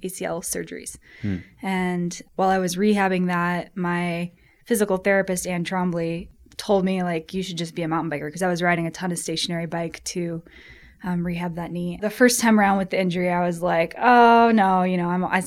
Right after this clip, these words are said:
Speaker 1: I'm still gonna be a ski racer." And then I, and I blew my knee again after, like, five
Speaker 2: Mm.
Speaker 1: days back on snow, and I came right back to Ann, and she's like, "You should just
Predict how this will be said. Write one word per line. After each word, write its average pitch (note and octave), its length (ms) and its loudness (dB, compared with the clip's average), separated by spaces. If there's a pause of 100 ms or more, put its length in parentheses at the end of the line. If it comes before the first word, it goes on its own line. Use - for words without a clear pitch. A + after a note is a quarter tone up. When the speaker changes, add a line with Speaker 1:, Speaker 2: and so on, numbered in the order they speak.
Speaker 1:
I'm F#3 160 -4
still G3 160 -4
gonna F#3 140 0
be F3+ 80 0
a - 20 -2
ski F3 220 -4
racer." F3 240 -2
And F3 100 0
then F#3 100 0
I, F3 280 -4
and F3 100 -4
I F3 80 -2
blew F3 220 -4
my F3 120 -2
knee F3 140 -4
again E3 260 -4
after, E3 240 -8
like, E3+ 160 -4
five E3 300 -4
Speaker 2:
Mm. E3 40 -6
Speaker 1:
days D#3+ 220 -6
back E3 240 -8
on F3 120 -4
snow, E3+ 280 -8
and D#3+ 120 -8
I E3+ 100 -8 (140)
came F3 200 -6
right E3 240 -2
back E3+ 220 0
to - 120 -4
Ann, F3 200 -4
and E3+ 100 -4
she's F3 200 -6
like, E3+ 180 -6
"You A3 80 -4
should - 140 -12
just - 220 -10